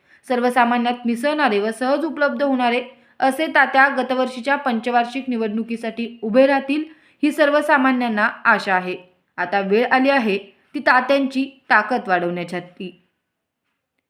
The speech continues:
दिनकर तात्या भोसले, खंडेराजुरीचा आवाज, आपला माणूस, कामाचा माणूस.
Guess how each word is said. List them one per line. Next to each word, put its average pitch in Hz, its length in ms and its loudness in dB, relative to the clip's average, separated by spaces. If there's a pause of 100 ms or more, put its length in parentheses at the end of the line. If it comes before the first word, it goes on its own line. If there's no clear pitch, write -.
(100)
दिनकर 202 400 0
तात्या 196 240 0
भोसले, 233 480 0 (320)
खंडेराजुरीचा 285 800 4
आवाज, 247 400 4 (360)
आपला 262 340 4
माणूस, 277 360 2 (380)
कामाचा 254 440 4
माणूस. 170 320 -8